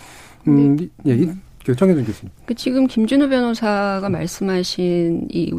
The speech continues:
Speaker 2: 일반 우리 대기업들의 이제 그 승계, 예, 이, 이런 개념들은, 어, 비단 삼성의 문제뿐만 아니라 이 소위 우리가 재벌이라고
Speaker 1: 예.
Speaker 2: 하는, 어, 재벌 문화의 핵심 요소이잖아요.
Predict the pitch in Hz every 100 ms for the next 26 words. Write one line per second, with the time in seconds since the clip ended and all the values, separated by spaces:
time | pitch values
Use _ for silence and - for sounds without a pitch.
0 | - 180 185 190 165 170 - 160 165 202
1 | - - 170 160 156 156 175 - 175 170
2 | - 147 147 - - 151 147 156 156 -
3 | 285 269 165 190 226 - - 165 160 165
4 | 185 208 202 240 285 254 160 160 160 156
5 | 165 214 156 160 - - - - - 170
6 | 170 - 202 220 226 226 226 294 294 320
7 | 302 220 170 175 - 185 185 156 156 160
8 | 180 185 160 - 165 - - 262 226 175
9 | 175 - 147 190 247 254 220 190 180 160
10 | 165 160 160 180 - - - - 165 156
11 | - 160 233 247 165 175 170 170 208 -
12 | - 294 285 240 170 156 180 240 220 160
13 | 135 143 160 196